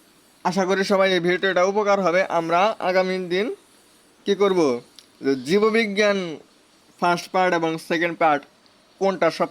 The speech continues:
থেকে ভালো হয়, সেটা আর কি আইডিয়া দেওয়ার চেষ্টা করব।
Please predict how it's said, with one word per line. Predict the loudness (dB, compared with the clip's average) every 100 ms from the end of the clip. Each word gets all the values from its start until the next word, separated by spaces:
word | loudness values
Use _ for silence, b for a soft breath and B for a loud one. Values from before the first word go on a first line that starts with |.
| -6
থেকে | -4
ভালো | 0 0 0
হয়, | 0 -2 -4 -12 -20 -20 _ _ _
সেটা | -6 -2 0 0
আর | 0
কি | -2 0
আইডিয়া | 0 0 -2
দেওয়ার | -2 -4 -4
চেষ্টা | -8 -8 -8
করব। | -6 -8